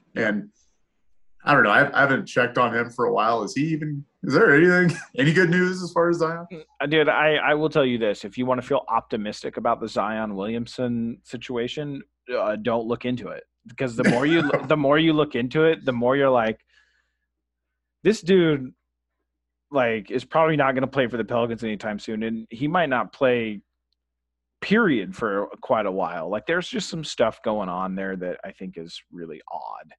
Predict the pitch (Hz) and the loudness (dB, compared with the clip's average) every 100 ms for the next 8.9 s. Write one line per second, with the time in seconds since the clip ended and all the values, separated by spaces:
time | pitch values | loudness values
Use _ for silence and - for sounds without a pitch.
0 | _ _ _ _ 131 117 95 - - 101 | _ _ _ _ -4 -2 -4 -8 -10 -12
1 | - _ _ 156 139 90 71 85 120 123 | -14 _ _ -4 -2 -2 -6 -10 -10 -8
2 | - 139 127 127 113 110 101 98 92 _ | -2 -2 -2 -4 -6 -6 -6 -8 -10 _
3 | 107 95 95 - 98 - - 82 104 92 | -16 -14 -14 -14 -16 -16 -14 -8 -6 -6
4 | 80 58 - _ - _ - 131 117 85 | -10 -14 -20 _ -20 _ -2 0 0 -2
5 | 82 _ _ _ _ _ - - 240 233 | -12 _ _ _ _ _ -12 -2 0 0
6 | 175 170 151 143 139 143 131 139 131 127 | 0 0 4 2 2 -2 -2 -2 0 0
7 | 123 120 117 117 110 - 123 127 113 113 | 0 -2 -4 -8 -10 -6 -6 -4 -6 -6
8 | 107 104 - 101 95 98 104 110 | -4 -6 -6 -10 -8 -8 -6 -6